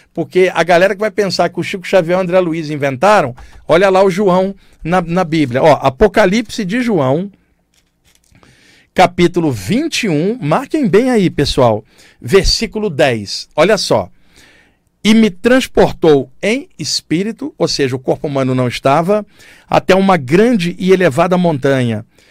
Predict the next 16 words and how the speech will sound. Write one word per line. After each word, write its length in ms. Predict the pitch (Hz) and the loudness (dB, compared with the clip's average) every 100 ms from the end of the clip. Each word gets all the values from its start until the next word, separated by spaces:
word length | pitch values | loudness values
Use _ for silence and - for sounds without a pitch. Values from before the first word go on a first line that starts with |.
| _ | _
e 80 | 127 | -2
me 140 | 147 165 | 0 2
mostrou 400 | 165 143 165 180 | 0 0 0 0
a 80 | |
santa 440 | 170 - 196 226 190 | 2 0 0 0 -2
cidade, 640 | - 151 135 120 107 101 _ _ _ | -4 -2 0 0 -4 -12 _ _ _
Jerusalém, 800 | - 175 170 151 160 143 139 113 - - - - | -4 0 0 2 2 4 2 -2 -6 -18 -20 -12
que 120 | - | -4
descia 440 | 139 160 - 190 | 0 0 2 2
do 160 | 185 180 | 2 0
céu, 500 | - - 151 131 104 - _ | -2 0 2 2 -2 -10 _
da 160 | 135 151 | -4 -4
parte 380 | 135 - 165 180 | -2 -2 -2 -8
de 120 | 151 | -8
Deus." 280 | 127 139 139 | -4 -2 0
Euri, 360 | 170 208 190 | -2 0 -2